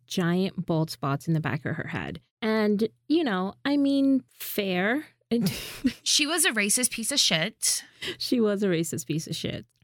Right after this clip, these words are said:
Speaker 1: We kinda don't really have any sympathy for the bully. So,
Speaker 2: Mm-mm.
Speaker 1: sorry, not sorry.
Speaker 2: Meanwhile, you have Bonnie. And Bonnie wants her scars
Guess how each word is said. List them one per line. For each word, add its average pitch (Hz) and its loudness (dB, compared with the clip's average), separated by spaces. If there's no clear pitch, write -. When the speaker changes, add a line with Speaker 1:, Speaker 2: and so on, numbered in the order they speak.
Speaker 1:
We 240 2
kinda 302 0
don't 247 0
really 247 2
have 247 0
any 262 4
sympathy 294 -2
for 175 -2
the 175 2
bully. 160 2
So, 220 0
Speaker 2:
Mm-mm. 269 0
Speaker 1:
sorry, 208 4
not 220 -2
sorry. 175 0
Speaker 2:
Meanwhile, 214 2
you 220 2
have 208 2
Bonnie. 185 0
And 214 2
Bonnie 226 2
wants 214 0
her 208 0
scars 170 2